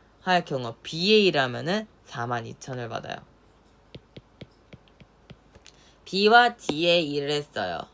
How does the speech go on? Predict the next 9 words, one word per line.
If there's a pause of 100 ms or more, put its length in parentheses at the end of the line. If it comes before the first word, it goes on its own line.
(240)
B와
D를
일을
했는데 (280)
B와
D의
일을
했어요. (580)
B와